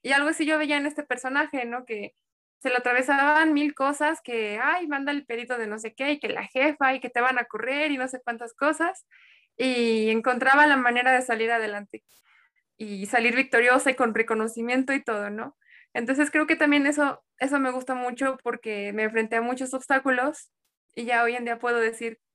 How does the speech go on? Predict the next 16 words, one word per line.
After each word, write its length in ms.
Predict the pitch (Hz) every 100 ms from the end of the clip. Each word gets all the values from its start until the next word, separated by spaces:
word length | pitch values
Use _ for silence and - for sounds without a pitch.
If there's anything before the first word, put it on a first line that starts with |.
| _ _
también 360 | 254 233 233 247
logré 260 | 262 240 240
superarlos, 680 | 233 220 226 247 226 226
y 40 | -
también 280 | 240 240 247
eso 180 | 247
es, 180 | 254 - _ _
eso 220 | 233 262 277
es 80 | 269 _
parte 340 | 247 254 269 269 247
de, 340 | 240 247 392 _ _
y 100 | 240
también 260 | 254 277 254
es 100 | 240
muy 100 | 226
bonito. 380 | 233 220 214